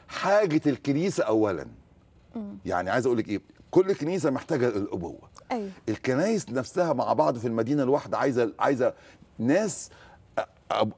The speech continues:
Speaker 1: أبونا عايش فيهم من جديد كأب.
Speaker 2: أيوة.
Speaker 1: يتعاملوا م-، بأبوة غريبة تجمع إيه؟ الأ-، ال-، الأولاد والكنايس تحتيها.
Speaker 2: أيوة.
Speaker 1: ال-، ال-،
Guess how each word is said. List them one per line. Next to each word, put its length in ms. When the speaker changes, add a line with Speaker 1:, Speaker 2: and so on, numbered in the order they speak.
Speaker 1:
أبونا 720
عايش 360
فيهم 320
من 120
جديد 340
كأب. 460
Speaker 2:
أيوة. 200
Speaker 1:
يتعاملوا 680
م-، 100
بأبوة 640
غريبة 640
تجمع 600
إيه؟ 280
الأ-، 260
ال-، 160
الأولاد 760
والكنايس 680
تحتيها. 460
Speaker 2:
أيوة. 160
Speaker 1:
ال-، 180
ال-، 160